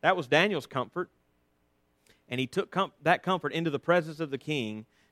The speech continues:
to share with him his dream and its meaning. In verse twenty-six, Nebuchadnezzar, Nebuchadnezzar asked Daniel if he's able to tell him these things. Daniel makes it very clear in verses twenty-seven and twenty-eight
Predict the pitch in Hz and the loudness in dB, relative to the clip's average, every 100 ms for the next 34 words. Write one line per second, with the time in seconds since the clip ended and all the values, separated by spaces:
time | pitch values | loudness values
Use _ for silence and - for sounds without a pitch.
0 | _ 127 - 165 175 143 131 120 120 127 | _ -12 2 4 4 2 -2 -8 -4 -6
1 | 110 123 131 120 113 - _ _ _ _ | -4 -4 -2 -2 -6 -12 _ _ _ _
2 | _ _ 117 117 - 117 127 123 98 92 | _ _ -6 -6 -6 -2 0 0 -4 -10
3 | 101 127 139 - 143 123 156 143 131 127 | -6 -4 -4 -4 -6 -2 0 0 0 -2
4 | 123 135 123 117 _ 139 139 139 127 135 | -2 -2 0 -2 _ -6 -2 -2 -2 -2
5 | 131 120 123 135 - 135 131 110 - _ | -2 2 4 4 0 -2 -2 -6 -10 _
6 | _ _ 127 127 123 135 139 127 117 - | _ _ -6 -2 2 2 2 0 0 -2
7 | _ _ 156 151 147 139 135 - 143 175 | _ _ 0 2 2 -2 -4 0 0 0
8 | 202 - _ _ _ _ _ _ _ - | -4 -10 _ _ _ _ _ _ _ -8
9 | 107 120 120 143 - 127 147 151 - 151 | -6 -4 0 0 0 0 2 2 2 2
10 | 160 139 127 120 143 143 127 143 143 131 | 2 0 -4 -8 -4 -4 0 0 0 -4
11 | 139 139 147 160 | -4 0 2 0